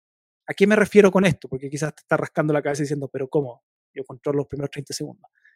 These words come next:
Ok, generalmente yo no soy partidario de que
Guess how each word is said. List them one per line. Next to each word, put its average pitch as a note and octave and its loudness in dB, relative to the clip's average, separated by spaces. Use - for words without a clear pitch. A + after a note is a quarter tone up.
Ok, C3 -4
generalmente B3 6
yo F#3 4
no G3+ 2
soy G#3+ 2
partidario E3+ 4
de D3+ 8
que D3+ 8